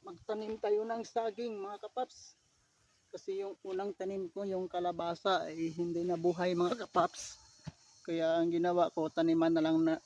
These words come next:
ko ng saging mga kapaps. Kasi sayang yung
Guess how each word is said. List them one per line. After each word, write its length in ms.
ko 80
ng 400
saging 480
mga 320
kapaps. 480
Kasi 240
sayang 560
yung 320